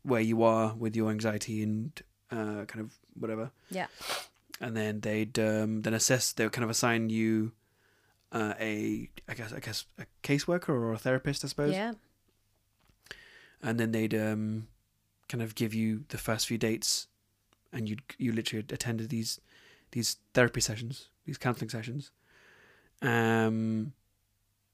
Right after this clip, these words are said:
Speaker 1: and again, I remember telling my parents about
Speaker 2: Mm,
Speaker 1: this,
Speaker 2: mm.
Speaker 1: and they were like, "Well, I thought it was,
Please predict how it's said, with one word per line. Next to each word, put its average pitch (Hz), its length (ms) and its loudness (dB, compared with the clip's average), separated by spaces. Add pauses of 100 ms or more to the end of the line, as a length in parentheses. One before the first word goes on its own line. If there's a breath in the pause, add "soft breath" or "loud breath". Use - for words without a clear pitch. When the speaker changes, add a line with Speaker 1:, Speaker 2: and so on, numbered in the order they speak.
(680)
Speaker 1:
and 117 640 2
again, 147 440 4
I 123 60 4
remember 135 260 2
telling 135 280 4
my 117 100 2
parents 156 380 2
about 101 220 -2
Speaker 2:
Mm, 98 40 -4
Speaker 1:
this, 113 260 -6
Speaker 2:
mm. 190 260 -10 (1400 loud breath)
Speaker 1:
and 135 100 2
they 147 120 2
were 143 120 -2
like, 131 140 -6
"Well, 190 100 -2
I 175 40 -4
thought - 200 -10
it 180 80 -2
was, 160 420 -6